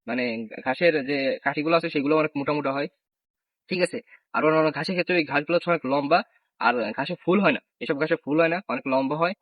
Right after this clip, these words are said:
আর, আহ, অনেক ভারী, এই ঘাসগুলো মূলত ভারী। আপনার এই যে যারা এমনি ঘাস আছে যেগুলা, দেশি ঘাস যারা,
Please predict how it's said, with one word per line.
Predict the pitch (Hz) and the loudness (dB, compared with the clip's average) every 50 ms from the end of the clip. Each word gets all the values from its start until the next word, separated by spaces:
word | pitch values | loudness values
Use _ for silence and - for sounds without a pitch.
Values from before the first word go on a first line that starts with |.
| _ _ _ _ _ _ _ - | _ _ _ _ _ _ _ -8
আর, | - - 113 113 107 110 - _ - | -2 0 0 0 0 -4 -10 _ -14
আহ, | - - 110 110 117 | -12 -10 -8 -4 -2
অনেক | 139 156 - - | -2 -2 -2 2
ভারী, | - 160 170 139 | 4 4 4 4
এই | 127 123 | 2 0
ঘাসগুলো | 135 139 143 156 160 160 | -4 -4 -4 -2 -2 -2
মূলত | 156 156 151 143 139 | -2 -2 -4 -4 -2
ভারী। | 123 135 139 123 | 0 0 2 2
আপনার | - - 135 135 | 0 -2 -2 -4
এই | 135 131 | -2 -2
যে | 135 120 | -4 -2
যারা | 131 127 135 151 156 | 0 2 2 2 2
এমনি | 147 147 143 131 | 2 0 -2 -2
ঘাস | 139 139 - - | -4 -6 -6 -4
আছে | 151 156 139 | -6 -4 -4
যেগুলা, | 135 127 127 135 147 - _ _ _ - | -4 -4 -4 -6 -6 -8 _ _ _ -8
দেশি | - 135 - 147 | -8 -6 -4 -4
ঘাস | 135 139 143 - 117 | -4 -4 -4 -6 -6
যারা, | 117 123 131 143 | -6 -4 -4 -4